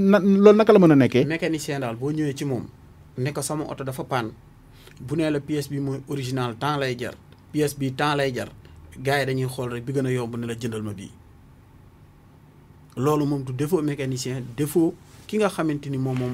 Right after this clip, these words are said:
Speaker 2: moom oto bi la.
Speaker 1: Non, c'est que on, nekkatuñu ci problématique bi bu gën a yomb.
Speaker 2: Mhm.
Speaker 1: Xam nga, bi gën a yomb te am qualité, moom bi gën a yomb la ñuy jënd.
Speaker 2: Mhm.
Speaker 1: Mais li nga wax dafa indi beneen notion, c'est-à-dire que boo ñu nee am na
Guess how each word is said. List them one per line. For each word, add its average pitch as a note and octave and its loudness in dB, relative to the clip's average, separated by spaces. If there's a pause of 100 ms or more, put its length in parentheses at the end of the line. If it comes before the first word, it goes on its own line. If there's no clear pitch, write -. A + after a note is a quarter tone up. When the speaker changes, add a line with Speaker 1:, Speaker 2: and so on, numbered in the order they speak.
Speaker 2:
moom B2 -8
oto A#2 -8
bi G#2 -6
la. F#2+ -8 (180)
Speaker 1:
Non, D#3 12
c'est E3 6
que G3 6 (300)
on, D#3+ 4 (100)
nekkatuñu G3 8
ci - -4
problématique E3 6
bi G3+ 2
bu D3+ 0
gën D#3+ 12
a D3 12
yomb. A#2 10 (120)
Speaker 2:
Mhm. A2+ -10
Speaker 1:
Xam E3+ 6
nga, G3+ 10
bi F#3+ 6
gën G3+ 12
a G3 10
yomb F3 12 (640)
te D#3+ 6
am F3 8
qualité, D#3 10
moom D3 8
bi E3 4
gën E3+ 12
a D#3+ 12
yomb D3 10
la C3+ 8
ñuy C3 8
jënd. A2 4 (100)
Speaker 2:
Mhm. A#2 -6
Speaker 1:
Mais D#3 10
li E3+ 8
nga A#3+ 12
wax D#3 10 (960)
dafa D3 6
indi F3 10
beneen C#3+ 8
notion, F3 6
c'est-à-dire D3 4
que E3+ 4
boo C3+ 6
ñu C#3+ 8
nee D#3 8
am C#3+ 4
na C#3 6